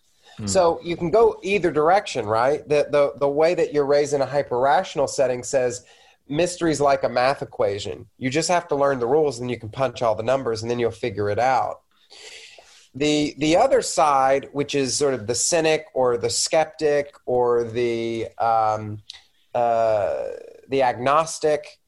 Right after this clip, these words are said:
Speaker 2: uh, and I don't mean agnostic in a, in a,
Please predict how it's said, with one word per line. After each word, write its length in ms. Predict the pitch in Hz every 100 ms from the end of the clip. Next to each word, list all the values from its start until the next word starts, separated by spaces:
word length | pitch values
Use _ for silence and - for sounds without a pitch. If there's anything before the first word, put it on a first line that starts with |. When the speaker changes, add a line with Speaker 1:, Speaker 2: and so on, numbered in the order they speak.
| _ _ -
Speaker 2:
uh, 260 | 127 123 -
and 120 | 131
I 80 | 131
don't 200 | 143 143
mean 140 | 135 127
agnostic 640 | 117 127 135 160 - 117
in 120 | 120
a, 80 | 117 -
in 120 | 120
a, 180 | 110